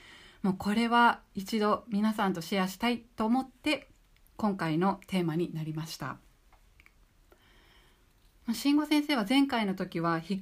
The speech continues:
越ししたてでバタバタでっておっしゃっていたんですけれども、もう私にはすでにおしゃれな空間に見えていたんですよね。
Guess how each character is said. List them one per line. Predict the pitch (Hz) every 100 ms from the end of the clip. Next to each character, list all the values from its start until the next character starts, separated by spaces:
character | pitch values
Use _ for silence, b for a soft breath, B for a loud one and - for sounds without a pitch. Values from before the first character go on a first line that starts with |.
| -
越 | 208 220
し | 208
し |
た | 208
て | 208
で | 196 185 - -
バ | 202
タ | 214
バ | 220
タ | 220
で | 208 214
っ |
て | -
お |
っ | 170
し | 208
ゃ |
っ | 196 - _
て | 165
い | 160
た | 180
ん |
で | 165
す | 165
け | -
れ | 156
ど | 160
も、 | 175 160 - B B B B -
も | 190
う |
私 | 202 262 277
に | 285 247
は | 185
す | 240
で | 214
に | 175 147 - _ -
お |
し | 240
ゃ | 247
れ | 196
な | 156 156 - _ _ _
空 | - 190
間 | 190 175 170
に | 170 160 -
見 | 202
え | 190
て | 165
い | 147
た | 151
ん |
で | 143
す | 156
よ | 151
ね。 | 165 208